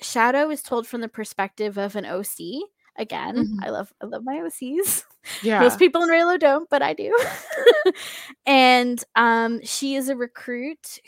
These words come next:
Speaker 1: who lives on the Resistance base. Um, she has a deformity, and so she was abandoned at birth to die, um,
Speaker 2: Mm-hmm.
Speaker 1: because of her deformity, like, because her community thought she was, like,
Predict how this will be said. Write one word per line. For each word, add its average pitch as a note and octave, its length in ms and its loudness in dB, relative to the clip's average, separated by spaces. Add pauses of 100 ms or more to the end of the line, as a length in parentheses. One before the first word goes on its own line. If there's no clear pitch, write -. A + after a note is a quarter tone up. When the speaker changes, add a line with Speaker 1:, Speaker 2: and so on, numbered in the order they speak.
(100)
Speaker 1:
who A#3+ 280 -6
lives A3 320 -2
on A3 80 -4
the A#3+ 100 -6
Resistance A#3 560 -6
base. - 640 -8 (500)
Um, G#3 720 4 (220)
she A3+ 640 -8
has A3+ 260 -2
a A3 40 -6
deformity, G3 1000 -8
and G3+ 140 -6
so F#3 480 0
she - 260 -10
was G#3+ 240 2
abandoned G3 560 -4
at - 120 -10
birth - 340 -10
to - 100 -8
die, - 460 -10 (760)
um, G3+ 260 6
Speaker 2:
Mm-hmm. F#3 80 -2
Speaker 1:
because G3 280 -4
of G3 100 -4
her F#3+ 120 0
deformity, D#3 560 -8
like, - 260 -10
because F#3 300 -8
her D3+ 400 -6 (100)
community C#3+ 480 -10 (180)
thought - 200 -6
she - 120 -16
was, - 220 -12
like, A#2+ 160 -10